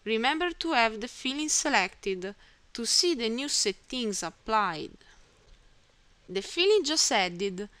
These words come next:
is indeed an object on its own that you can move and edit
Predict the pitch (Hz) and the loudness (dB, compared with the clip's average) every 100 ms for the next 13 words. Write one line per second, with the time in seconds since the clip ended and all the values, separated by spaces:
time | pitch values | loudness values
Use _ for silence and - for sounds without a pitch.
0 | - _ - 240 294 392 339 254 262 226 | -20 _ -6 -2 2 4 2 0 0 2
1 | 233 262 240 190 190 - 190 180 - - | 4 4 2 -2 -4 -6 -6 -6 -4 -2
2 | 247 226 170 160 - _ _ _ - 180 | -2 -4 -4 -10 -16 _ _ _ -8 0
3 | 220 285 - 339 294 233 220 214 - 262 | 0 0 -2 -4 -2 0 0 -2 -8 -10
4 | 262 _ 214 196 202 202 - | -10 _ 2 2 0 -4 -12